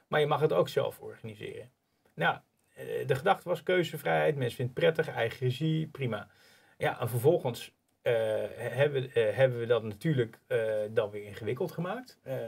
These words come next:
dan, eh, zijn er ook fraudegevallen. Eh, en dan gaan we het nog ingewikkelder maken op het moment dat er al gedecentraliseerd wordt en het sowieso eigenlijk al heel ingewikkeld is. Dus ja,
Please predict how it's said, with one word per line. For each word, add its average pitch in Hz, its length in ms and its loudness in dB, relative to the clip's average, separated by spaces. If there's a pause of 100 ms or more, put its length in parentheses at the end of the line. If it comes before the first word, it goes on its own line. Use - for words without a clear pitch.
(140)
dan, 110 320 -4
eh, 104 140 -16
zijn 107 220 -6
er 107 80 -6
ook 131 200 2
fraudegevallen. 165 840 2 (680)
Eh, 113 420 -2
en 120 100 0
dan 117 120 2
gaan 117 120 -4
we 143 60 2
het 151 100 2
nog 175 160 4
ingewikkelder 117 560 2
maken 104 420 -2
op 147 120 4
het 131 100 0
moment 123 280 2
dat 135 160 2
er 131 100 -2
al 131 320 2
gedecentraliseerd 120 880 2
wordt 123 400 6
en 123 180 -4
het 120 140 -4
sowieso 147 480 8
eigenlijk 127 360 0
al 110 120 0
heel 110 200 2
ingewikkeld 104 560 -8
is. - 200 -20 (360)
Dus 120 140 -2
ja, 156 240 4